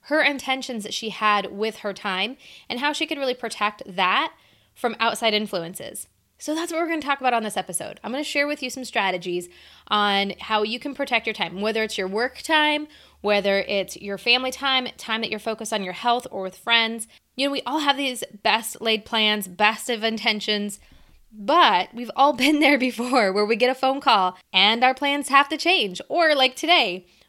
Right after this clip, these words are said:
we get a message where our guest is not available, so we have to come up with a podcast, <laughs> right? And that is part of life. It's just life. That doesn't mean we don't plan, and that doesn't mean we don't start with really strong intentions for our time,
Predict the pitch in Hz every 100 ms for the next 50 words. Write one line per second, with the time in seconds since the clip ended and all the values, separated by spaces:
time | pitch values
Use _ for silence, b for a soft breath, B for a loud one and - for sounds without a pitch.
0 | b 190 196 208 240 294 302 247 240 -
1 | 214 - 254 247 311 - 247 262 254 262
2 | 311 202 175 185 - 208 196 - 214 -
3 | 233 240 294 311 - 403 403 233 247 202
4 | - - _ - 254 330 - - 262 285
5 | 311 349 339 - 302 311 240 254 262 190
6 | - - 220 185 185 175 269 302 - 196
7 | 160 180 - _ - 233 277 294 302 320
8 | 269 240 220 - - 403 415 214 220 233
9 | 220 - 262 277 240 240 233 220 214 214
10 | 214 b b b b - - 262 - 214
11 | - 220 214 214 277 269 247 - 226 208
12 | 202 208 226 214 226 214 208 180 202 -
13 | 196 196 254 339